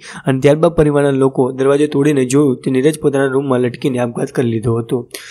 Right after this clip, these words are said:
જે જોઈને પરિવારના દરેક સભ્યોના પગ તળેથી જમીન સરકી ગઈ હતી.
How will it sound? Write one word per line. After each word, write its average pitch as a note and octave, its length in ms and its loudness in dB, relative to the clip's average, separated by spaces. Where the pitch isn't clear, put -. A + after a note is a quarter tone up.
જે C#3+ 80 2
જોઈને C3+ 320 2
પરિવારના D3 440 2
દરેક C#3 300 2
સભ્યોના D3+ 360 0
પગ D3 320 -2
તળેથી C#3 320 2
જમીન B2 280 0
સરકી B2 380 0
ગઈ A2+ 220 0
હતી. A2 260 -4